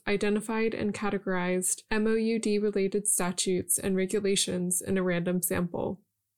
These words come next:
The analysis found that policies that appear to expand M O U D access fall within six policy domains. The first is expanding the availability of waivered buprenorphine providers.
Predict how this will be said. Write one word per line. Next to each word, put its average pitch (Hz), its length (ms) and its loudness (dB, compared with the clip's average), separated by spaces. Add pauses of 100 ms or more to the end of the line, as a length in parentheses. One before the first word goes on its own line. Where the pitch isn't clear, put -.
(380)
The 220 100 2
analysis 214 580 4
found 208 360 2
that - 180 -6
policies 220 640 0
that 196 160 0
appear 220 320 0
to 233 160 -2
expand 202 580 0
M 196 160 0
O 202 60 4
U 208 240 2
D 202 220 2
access - 840 0
fall 208 280 0
within 220 340 0
six - 340 2
policy 190 500 2
domains. - 840 0 (480)
The 208 60 -2
first - 520 0 (100)
is - 100 4
expanding 214 640 2
the 226 140 2
availability 196 880 2
of 190 180 -4
waivered 202 400 2
buprenorphine 196 800 0
providers. - 880 0